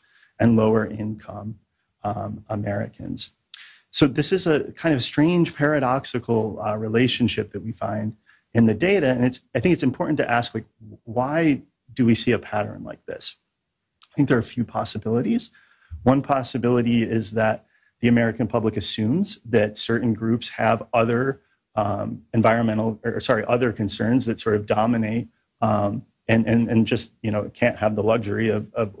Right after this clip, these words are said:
worrying about the environment. Um, there, I would say that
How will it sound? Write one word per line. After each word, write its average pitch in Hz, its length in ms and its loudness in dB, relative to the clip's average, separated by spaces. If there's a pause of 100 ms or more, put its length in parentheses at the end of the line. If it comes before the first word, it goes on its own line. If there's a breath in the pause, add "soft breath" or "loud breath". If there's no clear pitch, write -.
(120)
worrying 120 180 4
about 104 200 2
the 110 80 -4
environment. 120 640 0 (360 loud breath)
Um, 117 320 2
there, 139 220 2
I 160 80 -2
would 131 160 0
say 110 180 0
that 107 260 -2